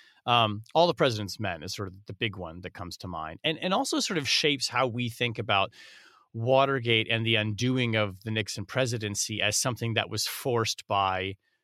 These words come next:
two dogged investigative reporters and a newspaper that, that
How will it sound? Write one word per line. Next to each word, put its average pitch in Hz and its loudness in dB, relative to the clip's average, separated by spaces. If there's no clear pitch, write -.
two 131 0
dogged 117 4
investigative 98 -2
reporters 95 -4
and 98 -4
a 95 -4
newspaper 104 -2
that, 92 -6
that 104 -8